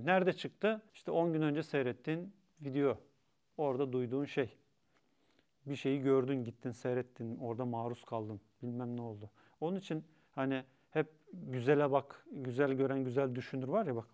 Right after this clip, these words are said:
değil mi? Güzel gören güzel düşünür. Ne demek? İçeriye güzel şey aldığın için güzel düşünmeye bak. Düşünür. Düşünce nerede? Tasavvurda. Güzel gören güzel düşünür.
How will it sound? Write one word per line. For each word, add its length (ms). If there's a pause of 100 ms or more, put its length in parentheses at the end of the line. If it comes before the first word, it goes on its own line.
(220)
değil 120
mi? 100 (180)
Güzel 280
gören 320
güzel 300
düşünür. 480 (280)
Ne 100
demek? 320 (540)
İçeriye 400
güzel 320
şey 200
aldığın 340
için 300 (340)
güzel 280
düşünmeye 400
bak. 160
Düşünür. 640
Düşünce 420
nerede? 320 (240)
Tasavvurda. 600 (1120)
Güzel 300
gören 380 (140)
güzel 280
düşünür. 460